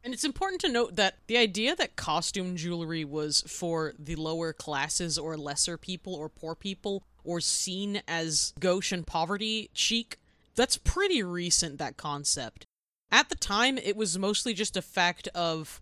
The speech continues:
there weren't a lot of diamonds to go around, and they were a pain in the ass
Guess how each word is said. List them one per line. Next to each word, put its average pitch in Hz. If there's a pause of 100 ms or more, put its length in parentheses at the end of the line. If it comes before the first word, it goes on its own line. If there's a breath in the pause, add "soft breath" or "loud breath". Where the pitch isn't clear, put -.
(180)
there 202
weren't 277
a 269
lot 262
of 220
diamonds 214
to 190
go 175
around, 175 (300)
and 175
they 180
were 175
a 165
pain 247
in 233
the 185
ass 160